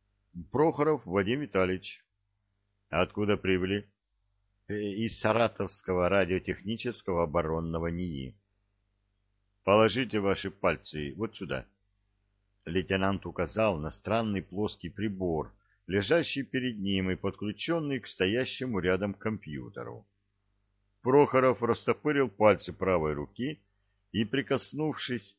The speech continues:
к тёплой, похожей на матовое стекло, пластине, перевёл взгляд на монитор. На нём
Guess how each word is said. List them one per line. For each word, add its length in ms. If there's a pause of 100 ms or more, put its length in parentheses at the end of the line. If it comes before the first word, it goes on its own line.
к 120
тёплой, 520
похожей 500
на 120
матовое 460
стекло, 380
пластине, 880 (460)
перевёл 500
взгляд 580
на 180
монитор. 720 (760)
На 160
нём 280